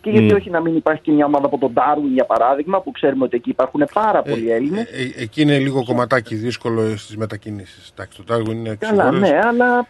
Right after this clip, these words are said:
Speaker 3: Αλλά
Speaker 1: εντάξει,
Speaker 3: ναι,
Speaker 2: Ο-, όπως
Speaker 3: εγώ
Speaker 2: και
Speaker 3: θα,
Speaker 2: η Πέρθη.
Speaker 3: εγώ θα το ήθελα πάρα πολύ αυτό. Θα το
Speaker 2: Όπως
Speaker 3: ήθελα.
Speaker 2: και η
Speaker 1: Ναι,
Speaker 2: Πέρθη.
Speaker 1: ναι.
Speaker 3: Ε, αλλά εγώ
Speaker 1: Βεβαίως.
Speaker 3: τώρα θέλω να, να πω το άλλο για ό,τι αφορά, ίσως θα πρέπει να το ξανα-, να, να,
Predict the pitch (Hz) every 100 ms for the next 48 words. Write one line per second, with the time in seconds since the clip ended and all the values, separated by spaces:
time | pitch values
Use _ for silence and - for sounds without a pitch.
0 | - 107 - 135 139 110 120 - 127 113
1 | 110 165 180 151 135 127 180 156 147 165
2 | 156 147 147 107 95 87 87 82 - 107
3 | 104 113 - 104 254 113 107 101 90 -
4 | - _ _ _ 120 120 107 135 156 190
5 | 156 110 147 - 247 233 190 175 175 196
6 | 180 156 127 139 175 175 156 165 131 120
7 | 147 156 147 131 151 147 139 - _ -
8 | _ 143 156 147 147 139 147 139 139 127
9 | 123 95 117 113 113